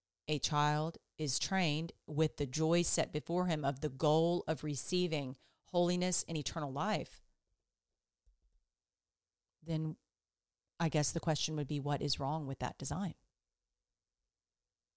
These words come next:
It's good. It's a good question to think about. And it is a good way for us to remember that that joy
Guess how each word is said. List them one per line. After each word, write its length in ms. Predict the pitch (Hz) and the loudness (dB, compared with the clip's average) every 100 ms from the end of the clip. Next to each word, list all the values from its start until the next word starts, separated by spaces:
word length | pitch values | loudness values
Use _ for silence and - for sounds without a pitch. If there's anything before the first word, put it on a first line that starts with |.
| _ _ _ _ _ _ _ _ _ _ _ _ _ - - - | _ _ _ _ _ _ _ _ _ _ _ _ _ -20 -20 -18
It's 100 | - | 0
good. 180 | 240 - | 0 0
It's 180 | - - | -2 0
a 60 | 135 | 2
good 160 | 160 | 2
question 320 | - 165 - | 2 2 2
to 80 | 190 | 0
think 180 | 196 226 | 0 0
about. 280 | 165 131 - _ _ _ _ _ _ _ _ _ _ _ - | 0 -2 -6 _ _ _ _ _ _ _ _ _ _ _ -6
And 260 | 185 170 160 | 0 2 4
it 100 | 185 | 4
is 200 | 180 175 | 4 4
a 40 | |
good 180 | 180 165 | 0 2
way 200 | 165 170 | 2 2
for 200 | - - 160 | -2 -4 -2
us 280 | 165 - - | 0 0 -2
to 360 | 175 156 143 - _ _ _ _ _ _ _ _ _ - | 0 0 0 -4 _ _ _ _ _ _ _ _ _ 2
remember 480 | 180 185 214 147 - | 8 8 8 4 2
that 220 | 165 151 | 0 4
that 280 | 180 185 175 | 4 2 0
joy 500 | 170 208 139 101 | 2 4 4 2